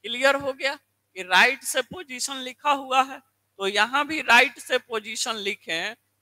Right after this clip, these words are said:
तो सी चौबीस, ए छब्बीस और ये सात, चौबीस, छब्बीस मिलकर कितना हो जाएगा, तो पचास और सात कितना, सत्तावन हो जाएगा हमारा answer,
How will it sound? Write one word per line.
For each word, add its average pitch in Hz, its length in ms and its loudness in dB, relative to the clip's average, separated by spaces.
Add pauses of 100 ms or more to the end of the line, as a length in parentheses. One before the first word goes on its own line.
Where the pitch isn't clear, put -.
तो 202 80 -2
सी 254 340 -4 (100)
चौबीस, 226 800 -4 (500)
ए 240 200 10 (120)
छब्बीस - 680 -2
और 196 240 0
ये 247 220 -2
सात, 131 460 -2 (920)
चौबीस, 208 580 0
छब्बीस 240 560 -6
मिलकर 269 380 -12
कितना 254 440 0
हो 254 180 -2
जाएगा, 226 540 2 (520)
तो 208 60 -12 (100)
पचास - 720 -10
और 226 320 2
सात 220 400 6 (120)
कितना, 247 380 2
सत्तावन 202 960 0
हो 151 220 -16
जाएगा 233 420 -2
हमारा 262 420 -12
answer, 254 440 -18